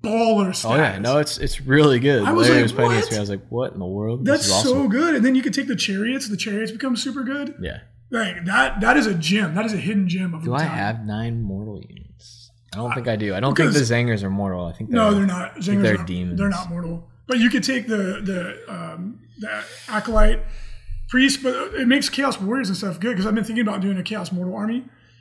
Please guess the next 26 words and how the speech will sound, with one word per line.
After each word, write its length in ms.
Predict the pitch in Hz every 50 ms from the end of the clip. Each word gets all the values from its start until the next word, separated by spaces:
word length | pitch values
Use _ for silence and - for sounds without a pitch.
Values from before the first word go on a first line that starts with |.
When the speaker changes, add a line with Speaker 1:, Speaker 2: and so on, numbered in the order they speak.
| - -
Speaker 1:
And 100 | - 226
then 80 | 240 233
you 60 | 226
could 100 | 226 196
take, 300 | - 247 226 220 214 220
um, 580 | 220 190 180 170 165 165 170 175 190 220 269 - -
like, 160 | 240 208 196 -
the, 360 | 202 180 180 175 175 202 214 -
the 100 | 220 180
War 240 | 170 175 214 226 220
Shrine, 600 | 220 - 247 226 220 214 208 208 208 208 208 - - - - - - - -
um, 360 | 220 190 175 160 160 180 220
a 40 | 220
bunch 180 | 185 214 196 -
of 120 | 208 165 170
warriors. 500 | 208 220 220 220 214 214 214 214 202 - 233
You 40 | 180
could 80 | 196
take, 120 | 196 233 208
it 60 | 202
makes 180 | 208 214 - -
Chaos 260 | - 254 247 202 - 202
Knights 320 | 170 175 175 220 202 -
pretty 220 | - - 247 233
good. 380 | 208 240 240 240 240 233 240 233 - - - _ _ _ - - -
Uh, 340 | 214 190 170 160 165 175